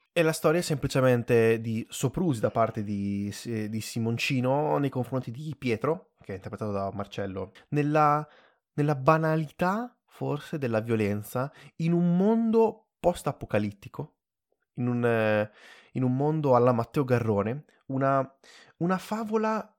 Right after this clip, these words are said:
io, mi piace definirla come una favola nera, una, una fiaba nera che esplode completamente sul finale.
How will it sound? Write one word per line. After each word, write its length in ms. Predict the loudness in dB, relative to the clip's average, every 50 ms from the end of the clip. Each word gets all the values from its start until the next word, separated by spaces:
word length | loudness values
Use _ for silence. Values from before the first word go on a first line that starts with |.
| _ -6
io, 220 | -4 -4 -4 -4 -6
mi 100 | -6 -4
piace 240 | -4 -4 -6 -4 -6
definirla 460 | -6 -4 -4 -4 -4 -4 -4 -6 -6
come 180 | -4 -4 -2
una 160 | -2 -2 -2 -2
favola 380 | -2 -4 -2 0 2 2 2
nera, 360 | 0 -2 -4 -8 -14 -20 -20 _ _ _ _ _ _ _ _ -4
una, 200 | -2 -2 -2 -2
una 240 | -2 -2 -2 -2 -4
fiaba 360 | -4 -2 -2 0 0 2 2
nera 420 | 2 2 0 0 0 -2 -2 -4 -10
che 360 | -8 -4 -4 -4 -4 -4 -2
esplode 640 | -2 -2 -2 -4 -4 2 6 6 6 6 4 2 0
completamente 580 | -2 -4 -4 -4 -4 -4 -2 -2 -2 -2 -4 -6
sul 180 | -6 -6 -8
finale. 500 | -6 -4 -4 -4 -4 -6 -10 -12 -14 _